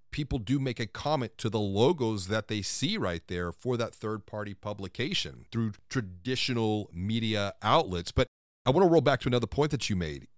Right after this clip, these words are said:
Even though we have decentralization and that provides a path for brands to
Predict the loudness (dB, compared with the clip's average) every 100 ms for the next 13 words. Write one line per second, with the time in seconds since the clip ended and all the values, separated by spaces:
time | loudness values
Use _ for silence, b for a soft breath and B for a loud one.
0 | _ -4 0 2 4 4 4 0 -2 0
1 | 0 -2 -8 -6 -6 -6 -8 -4 -4 -2
2 | -4 -4 -6 -6 -4 -2 -2 -4 -14 b
3 | b b b b _ -2 2 2 0 -6
4 | -4 -2 -4 -6 -6 -6 -4 -4 -2 -6
5 | -8 -10 -6 -4 -4 -6